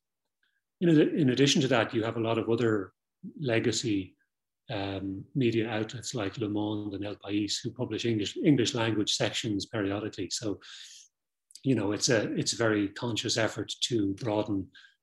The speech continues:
uh, the reach of their journalism by having it translated and made available in English, uh, online. Then you have broadcast outlets like, uh, Euronews that receive significant European Commission funding and do a,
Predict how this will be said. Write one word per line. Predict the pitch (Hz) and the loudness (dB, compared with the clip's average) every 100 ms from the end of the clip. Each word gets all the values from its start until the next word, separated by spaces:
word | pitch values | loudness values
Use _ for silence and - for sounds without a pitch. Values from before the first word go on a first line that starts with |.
| - | -4
uh, | 104 98 101 - | -2 -2 -6 -4
the | 107 | 0
reach | 107 107 | 2 0
of | 110 | -2
their | 107 98 | -2 -2
journalism | 104 101 101 92 98 | 0 0 0 -2 -4
by | 92 | -4
having | 101 98 | -6 -6
it | 95 | -8
translated | - 104 95 98 95 104 | -8 -8 -6 -6 -8 -10
and | 92 | -10
made | 92 95 | -10 -10
available | 95 95 95 90 - - - - | -12 -12 -12 -14 -20 -20 -20 -8
in | 123 | -4
English, | 98 101 90 80 - - - | -2 -2 -4 -6 -8 -10 -12
uh, | 104 101 - | -10 -10 -6
online. | 110 98 104 98 90 _ _ _ _ _ _ - _ _ _ - | -4 -4 -6 -8 -12 _ _ _ _ _ _ -20 _ _ _ -2
Then | 135 135 | 4 6
you | 117 | 6
have | 113 113 | 2 0
broadcast | 135 120 143 120 | 0 2 2 2
outlets | 135 131 143 123 - | 2 2 2 2 0
like, | 110 107 95 - | 0 0 -4 -4
uh, | 110 101 | -4 -2
Euronews | 95 117 127 127 123 120 117 - - - | 0 4 4 4 6 4 4 0 -4 -8
that | 127 | -8
receive | 127 - 120 104 | -4 -2 0 0
significant | 90 - - 120 117 - 107 101 | -4 -8 -4 -2 -2 -2 -6 -4
European | 107 95 107 98 | -4 -4 -6 -6
Commission | - 107 - 98 | -4 -4 -2 -4
funding | - 123 131 117 | -2 2 4 4
and | 101 | 0
do | 104 | -2
a, | 101 | -4